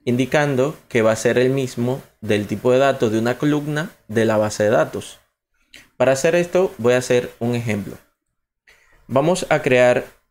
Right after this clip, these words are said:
dos variables. La primera variable va a ser last name y esta va a ser del tipo del campo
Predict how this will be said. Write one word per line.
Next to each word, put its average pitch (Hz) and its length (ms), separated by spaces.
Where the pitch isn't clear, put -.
dos 139 260
variables. 107 540
La - 160
primera 147 300
variable 160 480
va 113 80
a 117 40
ser 117 320
last 117 300
name 131 320
y 147 120
esta 151 440
va 113 120
a 139 40
ser 147 240
del 143 240
tipo 147 480
del 113 240
campo 117 500